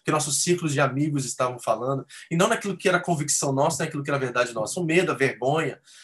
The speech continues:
né, o medo de ser contrariado. Tem tantas coisas que abalam-nos em momentos como esse que às vezes a gente perde o rumo da coisa.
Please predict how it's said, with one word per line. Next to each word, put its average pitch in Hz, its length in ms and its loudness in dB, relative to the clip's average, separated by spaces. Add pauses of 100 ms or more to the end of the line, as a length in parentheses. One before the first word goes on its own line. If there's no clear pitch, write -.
(140)
né, 147 300 4
o 135 80 4
medo 143 240 2
de 139 60 2
ser 139 140 2
contrariado. 135 800 2
Tem 170 140 -8
tantas 269 340 0
coisas 160 560 0
que 120 340 -8 (300)
abalam-nos 139 840 6
em - 20 0
momentos 127 320 -2
como 120 240 -8
esse 170 320 -4
que 190 80 -4
às 180 80 -6
vezes 208 200 -8
a 208 40 -10
gente - 160 -12
perde 220 240 -2
o 196 60 -4
rumo 202 200 -2
da 185 140 -2
coisa. 101 380 -10